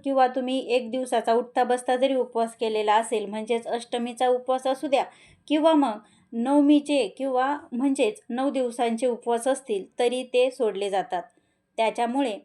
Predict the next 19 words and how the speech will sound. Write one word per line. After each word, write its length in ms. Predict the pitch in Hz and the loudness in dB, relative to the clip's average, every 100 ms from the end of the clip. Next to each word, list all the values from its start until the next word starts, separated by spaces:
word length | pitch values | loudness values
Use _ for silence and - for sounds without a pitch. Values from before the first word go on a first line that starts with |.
| _ _ _ | _ _ _
आणि, 440 | 220 262 277 311 320 | -4 0 4 2 2
अ, 240 | 233 214 208 | -2 0 -2
पुरणाच्या 580 | 196 269 269 269 285 302 | 0 0 2 2 2 2
स्वयंपाकाच्या 680 | 269 226 226 220 233 254 254 | 2 0 -2 -2 -2 -2 0
व्यतिरिक्त 600 | 240 226 226 254 - 202 185 - _ _ 233 240 | -2 0 -2 -2 0 0 0 -8 _ _ -8 2
जर 180 | 302 311 | 2 2
तुमच्याकडे 640 | 330 320 311 285 247 180 - _ _ | 0 0 0 -2 -2 -4 -10 _ _
किंवा 260 | 269 269 269 | -8 -2 -2
तुमच्या 360 | 269 254 269 277 | -4 -6 -4 -4
कुळाचाराप्रमाणे, 1080 | 277 262 240 240 240 240 247 240 240 202 - _ _ - | 0 0 0 -2 -2 -2 -2 -2 -4 -8 -14 _ _ -8
तुमच्या 440 | 247 233 240 247 - 233 | -8 -2 0 0 0 -4
रूढी 400 | 233 240 247 262 | -4 -2 -2 -4
परंपरेप्रमाणे 1120 | 254 247 247 262 254 247 262 240 220 233 196 185 _ - | -4 -2 0 0 2 4 4 2 0 0 -2 -8 _ -6
अजून 320 | 226 220 254 262 | -4 -2 -2 -2
कोणता 320 | 233 220 240 | -2 0 0
पदार्थ 460 | 247 240 233 226 | 2 4 4 2
बनवण्याची 560 | 247 240 214 208 214 240 | 0 0 -2 -4 -6 -6
पद्धत 460 | 240 226 190 226 240 | -4 -4 -2 -2 -2
असेल, 320 | 233 208 | -2 -4